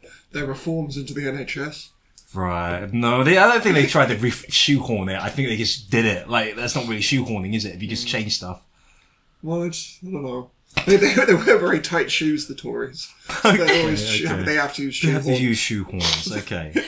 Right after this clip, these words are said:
Speaker 2: So it's literally shoehorning, shoehorns into the N H S. I see. Okay,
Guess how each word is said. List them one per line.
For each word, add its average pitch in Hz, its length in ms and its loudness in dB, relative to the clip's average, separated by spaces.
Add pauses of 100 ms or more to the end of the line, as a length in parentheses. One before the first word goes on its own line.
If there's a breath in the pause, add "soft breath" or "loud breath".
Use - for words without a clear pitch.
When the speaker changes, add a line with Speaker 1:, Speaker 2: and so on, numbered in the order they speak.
Speaker 2:
So 143 160 4
it's 135 120 6
literally 131 440 4
shoehorning, 107 840 2 (540 soft breath)
shoehorns 113 640 4
into 95 200 -4
the 98 260 -6
N 104 120 -8
H 95 160 -6
S. 90 240 -4
I 107 120 -8
see. 92 360 -10
Okay, 101 300 -8